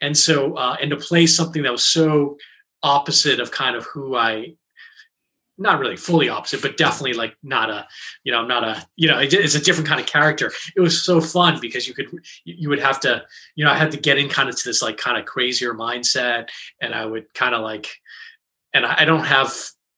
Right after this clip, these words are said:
I didn't have, like, the Juilliard type of training. I tr-, I trained by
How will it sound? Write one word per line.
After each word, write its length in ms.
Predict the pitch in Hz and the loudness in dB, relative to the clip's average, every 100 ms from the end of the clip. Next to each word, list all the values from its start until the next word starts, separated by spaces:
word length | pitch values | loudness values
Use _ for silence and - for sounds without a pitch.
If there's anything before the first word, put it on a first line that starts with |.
| - | 0
I 80 | 147 | 2
didn't 160 | 156 | 2
have, 280 | - 123 117 | 2 2 2
like, 220 | 110 104 | 0 -2
the 300 | 117 104 98 - | -4 -6 -6 -4
Juilliard 560 | 139 127 123 120 117 | -2 0 -2 -2 -2
type 200 | 117 113 | -2 -4
of 80 | 104 | -4
training. 380 | - 123 120 113 | -4 -2 -2 -4
I 100 | 120 | -4
tr-, 220 | 135 156 | -4 0
I 100 | 120 | -2
trained 380 | 117 120 117 110 | 0 0 0 0
by 280 | 110 107 | -2 -2